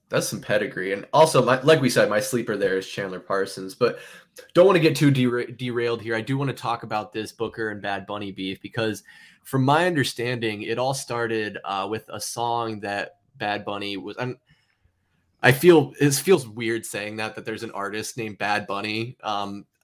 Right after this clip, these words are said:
and I don't know if, whether to call him Bunny or Bad, or I, if I have to say the whole thing every time, but he was featured on a song. I don't know who the artist is, uh, forgive me, but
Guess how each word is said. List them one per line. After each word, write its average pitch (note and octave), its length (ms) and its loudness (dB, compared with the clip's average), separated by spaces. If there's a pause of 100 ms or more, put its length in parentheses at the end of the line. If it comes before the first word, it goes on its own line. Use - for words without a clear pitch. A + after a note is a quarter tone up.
and A2+ 160 -6
I A2+ 120 0
don't B2+ 120 2
know A#2+ 160 0
if, - 160 -6
whether A2+ 200 0
to G#2+ 60 -2
call G#2 260 -8
him F#2+ 80 -10
Bunny G#2+ 600 -6
or F#2+ 100 -8
Bad, G2+ 540 -4
or F#2+ 420 -4
I, G#2 100 -6
if G2+ 200 -10
I A2 40 0
have G#2 100 -4
to A2+ 80 -8
say G#2 160 -4
the F#2+ 100 -4
whole G2 200 -6
thing G#2 280 -6
every G2+ 200 -4
time, G2+ 360 -4
but G2+ 240 -2 (260)
he F3 140 8
was F#3 160 8
featured D#3 320 2
on C#3 120 6
a A#2 40 2
song. A#2 380 2
I A2+ 60 2
don't B2 140 0
know A#2+ 80 0
who A#2+ 100 0
the - 100 -2
artist G2 380 -4
is, G2 420 -4
uh, F#2+ 140 -2
forgive G#2+ 320 -6
me, G2+ 160 -8
but G#2 280 -4